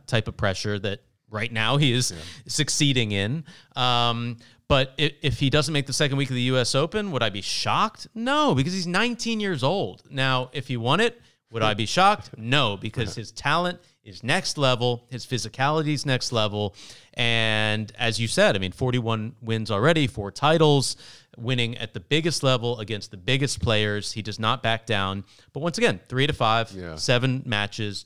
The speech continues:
Speaker 1: two weeks. It's a different animal. And the big two own it this year. <laughs>
Speaker 2: They do. They, they do. Uh, and just his major losses, Berrettini in five, he almost came back and won.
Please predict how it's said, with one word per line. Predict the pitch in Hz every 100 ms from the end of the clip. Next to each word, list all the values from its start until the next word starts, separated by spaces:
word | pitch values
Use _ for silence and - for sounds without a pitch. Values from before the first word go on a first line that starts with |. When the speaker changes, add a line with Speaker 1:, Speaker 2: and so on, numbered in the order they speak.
| _
Speaker 1:
two | - 139
weeks. | 123 110 110 - - -
It's | -
a | 117
different | - 147 - 123
animal. | 104 101 101 98 95 _ _ _
And | 107 101 98 101 101 101 113 107
the |
big | 92 - 110 104 101
two | - 170 180 113 117 147 _ -
own | 175 190
it | 110
this | 101 -
year. | - 165 -
<laughs> |
Speaker 2:
They | 220 131
do. | 131 135 113 104
They, | 117
they | 117 113 113
do. | 107 98 80 82
Uh, | 98 92
and | 92 101
just | 117 139
his | 113
major | 98 95 92 85
losses, | 82 82 - 78 -
Berrettini | 90 87 - 98 87 85 85 -
in | 82
five, | - 82 80 80
he | 78 82
almost | 80 78 -
came | 90 82
back | 82 78
and | 82
won. | 78 80 78